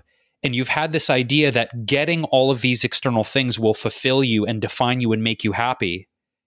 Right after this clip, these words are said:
and then you realize none of those things do, it can be a very hopeless feeling for a lot of people. And I thought that was interesting that he phrased it that way.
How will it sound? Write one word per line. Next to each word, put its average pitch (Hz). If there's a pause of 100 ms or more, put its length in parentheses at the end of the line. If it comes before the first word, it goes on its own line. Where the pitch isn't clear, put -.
and 131
then 120
you 113
realize 123
none 120
of 107
those 107
things 104
do, 107 (300)
it -
can 117
be 117
a 110
very 110
hopeless 107
feeling 110
for 104
a 101
lot 92
of -
people. 92
And 110
I 123
thought 175
that 175
was 117
interesting 120
that 101
he 95
phrased 113
it -
that 85
way. 87